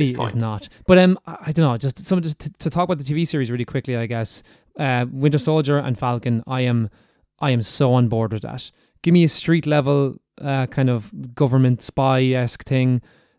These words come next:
Speaker 2: with Captain America, uh, well, Falcon is Captain America, and Winter Soldier. Oh, I, you have, you, I, you've me sold.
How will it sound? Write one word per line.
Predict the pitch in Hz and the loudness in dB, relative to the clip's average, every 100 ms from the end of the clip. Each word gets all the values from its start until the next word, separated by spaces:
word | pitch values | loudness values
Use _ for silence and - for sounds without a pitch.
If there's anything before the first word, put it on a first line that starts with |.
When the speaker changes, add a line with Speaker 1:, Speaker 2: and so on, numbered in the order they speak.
| - | -6
Speaker 2:
with | 127 - | -6 -6
Captain | - 135 143 - 131 | -4 -2 -2 -2 0
America, | 131 135 127 139 131 | 2 0 0 -2 -2
uh, | 123 | -6
well, | 117 107 110 | -8 -10 -6
Falcon | 135 123 123 123 | -2 -2 0 -4
is | - | -2
Captain | 127 - | -4 -2
America, | 123 120 120 120 - _ _ | -2 -2 -4 -6 -8 _ _
and | 139 123 117 | -2 -2 0
Winter | 120 131 127 | 0 0 2
Soldier. | 143 160 190 202 - _ _ - | 2 2 2 0 -2 _ _ -2
Oh, | 151 | -2
I, | 113 - 151 | -2 -4 -2
you | 156 | -2
have, | 139 147 | -2 -2
you, | 190 156 | -4 -2
I, | 160 120 _ _ - - - - - | -6 -6 _ _ -12 -10 -10 -16 -2
you've | 190 135 | -2 2
me | 135 | 0
sold. | - 202 139 110 | 4 4 4 0